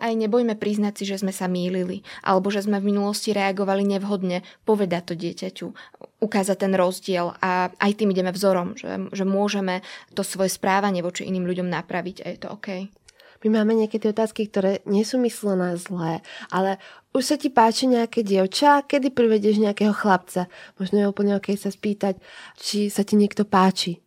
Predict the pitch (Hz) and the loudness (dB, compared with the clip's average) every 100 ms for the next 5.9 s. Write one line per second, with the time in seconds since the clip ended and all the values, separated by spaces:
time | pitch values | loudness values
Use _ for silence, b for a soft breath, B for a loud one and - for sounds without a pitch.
0 | - 202 202 - - 196 196 190 185 208 | 0 2 2 -2 -4 0 2 2 2 2
1 | 214 196 190 185 185 185 - 180 180 180 | 4 4 4 2 0 -4 -6 -4 -2 0
2 | 180 180 - - 196 - 180 180 - 185 | -2 -4 -8 -6 -4 -2 -2 -4 0 0
3 | 185 185 190 190 185 190 175 175 185 180 | 0 -2 4 6 8 8 6 2 0 2
4 | 180 180 170 165 170 B - 220 214 247 | 4 2 2 -2 -6 B -2 2 4 6
5 | 247 254 233 262 254 247 226 - | 6 6 6 6 6 6 2 0